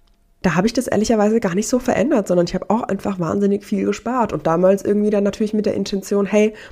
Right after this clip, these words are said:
irgendwann starte ich in die Selbstständigkeit und auch dafür brauche ich Rücklagen.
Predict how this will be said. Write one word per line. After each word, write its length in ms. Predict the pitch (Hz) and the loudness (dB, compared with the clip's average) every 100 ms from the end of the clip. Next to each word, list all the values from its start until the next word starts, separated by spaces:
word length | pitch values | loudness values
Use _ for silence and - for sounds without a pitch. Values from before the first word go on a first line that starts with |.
| - - | -6 4
irgendwann 400 | 175 170 180 175 | 4 4 2 2
starte 260 | 175 165 | 0 0
ich 80 | 165 | 0
in 60 | 180 | 0
die 80 | 180 | 4
Selbstständigkeit 840 | 190 - 262 190 - 175 156 156 | 2 2 0 0 0 -2 -2 0
und 120 | 160 | -2
auch 120 | - | -2
dafür 300 | - 165 277 | 0 2 2
brauche 300 | 262 180 165 | 2 0 -4
ich 120 | 160 214 | -2 -2
Rücklagen. 520 | 233 175 156 151 | -2 -2 -2 -4